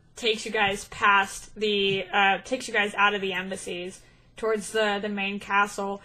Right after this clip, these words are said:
it is, it is also another incline. As, as you guys get up to the, the castle gates, there are more guards here.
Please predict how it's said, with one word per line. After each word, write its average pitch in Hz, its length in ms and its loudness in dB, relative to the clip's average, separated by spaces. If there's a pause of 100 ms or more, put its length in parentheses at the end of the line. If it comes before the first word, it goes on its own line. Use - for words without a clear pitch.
(280)
it 233 120 4
is, 247 320 6
it 240 100 6
is 247 160 0
also 220 380 4
another 208 400 0
incline. 226 640 -4 (440)
As, 226 500 4
as 262 200 8
you 277 80 2
guys 254 260 6
get 233 160 6
up 220 180 6
to 220 360 8
the, 208 280 4
the 208 80 0
castle 208 400 2
gates, 196 440 2
there 208 240 6
are 196 80 2
more 202 360 2
guards 208 400 2
here. 254 360 0